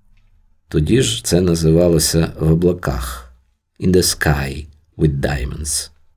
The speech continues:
Длинний любив сперечатися і схилявся до великих тем. Зрештою, будь-яку тему він умить перетворював на велику. Це підхоплювалось іншими настільки рвійно,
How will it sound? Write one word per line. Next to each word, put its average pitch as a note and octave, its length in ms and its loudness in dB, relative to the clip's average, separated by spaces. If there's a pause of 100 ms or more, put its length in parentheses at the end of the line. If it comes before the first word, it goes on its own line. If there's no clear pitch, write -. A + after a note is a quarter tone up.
(880)
Длинний D3+ 600 6
любив C3+ 320 4
сперечатися G2 880 2
і - 180 -6
схилявся G2+ 600 2
до E2+ 120 0
великих F2 500 0
тем. - 440 -4 (1500)
Зрештою, C#2+ 680 0 (140)
будь-яку D#2+ 420 0
тему A2+ 340 0
він D#2+ 320 0
умить G2 340 2
перетворював D2+ 680 0
на D2+ 120 0
велику. D2+ 480 0 (1080)
Це F2 220 2
підхоплювалось C#2 1160 -2
іншими C#2 520 0
настільки D#2+ 560 -2
рвійно, D#2+ 580 2